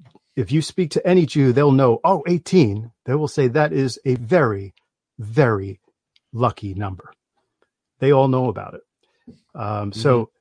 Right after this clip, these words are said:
Speaker 1: interesting enough, just something to, uh, you know, food for thought. We don't have to read into it too much, but there's something to this,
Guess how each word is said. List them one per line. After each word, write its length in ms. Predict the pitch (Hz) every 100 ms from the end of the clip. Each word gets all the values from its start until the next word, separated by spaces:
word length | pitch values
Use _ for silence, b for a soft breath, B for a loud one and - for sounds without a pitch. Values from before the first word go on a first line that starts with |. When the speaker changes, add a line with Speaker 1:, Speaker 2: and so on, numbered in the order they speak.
| _ _ _ _ _ _ -
Speaker 1:
interesting 500 | 165 196 - 185 180
enough, 560 | 156 151 170 - - _ _ _ _
just 220 | 143 139
something 360 | 165 151 165 151
to, 640 | - 143 135 131 123 123 -
uh, 380 | 135 110 104 104 - _ _
you 80 | 143
know, 100 | 107
food 280 | - 156 156
for 120 | 175
thought. 440 | - 135 123 - _ _ _ _ _ _
We 120 | 139 123
don't 160 | 127
have 140 | 139 135
to 80 | 139
read 180 | 143
into 260 | 139 135 151
it 80 | 139
too 140 | 160
much, 320 | 143 135 - -
but 220 | 123 - _ _ _ _ _
there's 180 | 131 123
something 640 | - - 143 143 165 165 156
to 540 | - 156 143 135 135 _
this, 500 | 107 127 117 - -